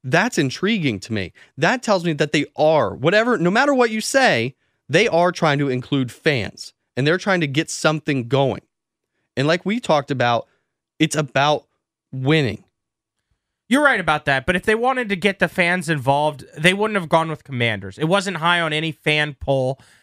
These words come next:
Speaker 2: And then I, I have to say, this W looks so lame, in my opinion. Like,
Speaker 1: You're right, but when
Speaker 2: sell me on this W.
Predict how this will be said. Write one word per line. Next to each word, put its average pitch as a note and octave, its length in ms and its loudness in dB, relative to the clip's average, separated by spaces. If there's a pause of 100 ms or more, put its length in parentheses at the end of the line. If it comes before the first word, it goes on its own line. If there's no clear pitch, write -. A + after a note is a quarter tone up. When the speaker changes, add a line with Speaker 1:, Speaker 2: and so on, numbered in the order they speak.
(120)
Speaker 2:
And G3 140 4
then A3+ 180 0
I, G3 260 0
I F3+ 80 4
have G3+ 160 0
to F#3+ 80 -6
say, F3 440 0 (460)
this F#3 160 2
W B3+ 440 4
looks D3 280 -2
so D3 160 2
lame, G2+ 460 -6 (260)
in A#2+ 80 -8
my A2 140 -2
opinion. F2+ 380 -10 (200)
Like, F#3+ 240 0 (840)
Speaker 1:
You're F3+ 160 2
right, E3+ 320 2
but F#3 180 0 (280)
when D#3 80 2
Speaker 2:
sell E4+ 160 8
me E4+ 120 -2
on C#4+ 140 0
this A3 160 -6
W. B2 460 -2